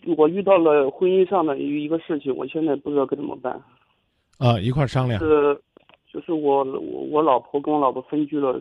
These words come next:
Speaker 1: 三年了，三年她一直在上海，在上海，然后是，当时是我们在郑州买了房子嘛，生活压力比较大，就是说她在郑州也没合适工作，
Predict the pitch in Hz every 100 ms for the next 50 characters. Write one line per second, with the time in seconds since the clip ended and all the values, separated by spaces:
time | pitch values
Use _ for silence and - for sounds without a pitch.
0 | - 151 143 123 135 - _ _ _ _
1 | _ _ _ _ - 160 147 147 156 156
2 | 143 143 - 143 127 127 - _ _ _
3 | - 156 156 147 131 135 143 143 143 131
4 | 127 - _ _ _ _ _ 165 170 -
5 | 156 147 139 151 135 127 123 123 117 117
6 | 123 123 135 147 143 151 147 156 147 117
7 | 127 - 113 131 123 - - _ _ -
8 | 151 151 143 143 123 117 127 139 123 _
9 | _ _ _ _ 131 139 135 135 - 143
10 | 135 131 147 135 127 120 127 - 120 -
11 | 131 131 127 -